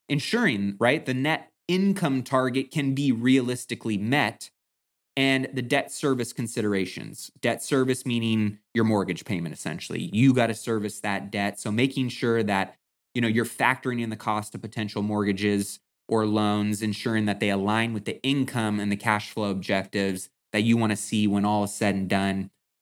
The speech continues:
taking care of the operating expenses, taking care of the capital improvements, and of course, making sure that you're paying your debt and servicing that debt to eventually have it kick out the cash flow that you're looking for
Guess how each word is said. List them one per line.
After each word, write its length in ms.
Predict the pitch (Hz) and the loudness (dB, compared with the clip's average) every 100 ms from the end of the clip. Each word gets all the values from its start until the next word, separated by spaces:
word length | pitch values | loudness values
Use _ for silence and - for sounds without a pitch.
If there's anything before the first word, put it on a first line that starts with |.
| - | -2
taking 320 | 127 117 107 | 0 0 -2
care 220 | - 107 | 0 0
of 80 | 101 | 2
the 120 | 104 | 2
operating 440 | 101 98 101 95 95 | 0 0 -2 -2 -6
expenses, 640 | - - 95 90 98 - | -8 -6 -6 -4 -6 -4
taking 360 | - 107 113 104 | -2 0 0 -2
care 200 | 110 104 | 0 0
of 100 | 95 | 0
the 60 | |
capital 420 | 98 101 98 98 | -2 -2 -4 -6
improvements, 640 | 92 92 101 90 98 95 - | -8 -4 -4 -2 -2 -2 0
and 80 | 101 | 0
of 100 | - | 2
course, 360 | 117 101 - - _ - | 2 2 0 -14 _ -2
making 240 | 98 110 | -2 0
sure 160 | 98 104 | -2 0
that 140 | 92 | 0
you're 100 | 107 | -2
paying 500 | 101 127 110 107 104 - _ _ | -2 0 2 2 0 -4 _ _
your 240 | 123 117 113 | 2 2 2
debt 520 | 110 147 113 - - _ _ _ _ | 2 2 0 -4 -14 _ _ _ _
and 160 | 123 120 | -8 -4
servicing 600 | - 170 151 - 120 113 | 0 0 0 -2 -4 -2
that 260 | 107 104 | -2 -2
debt 320 | 107 113 - - | 0 0 0 -2
to 140 | 123 | -2
eventually 480 | 104 113 110 117 110 | 0 -2 -2 -2 0
have 200 | 107 104 | 0 -2
it 180 | 98 - | -4 -2
kick 220 | 135 - | -2 2
out 360 | 101 98 - - _ _ _ _ - | 0 0 -6 -20 _ _ _ _ -16
the 140 | 127 110 | -8 -4
cash 340 | - 110 104 | 2 2 0
flow 200 | - 107 | -4 -4
that 140 | 95 - | -4 -4
you're 140 | 104 | -2
looking 320 | 101 107 98 | -2 -4 -6
for 440 | 87 95 92 87 | -4 -2 -2 -2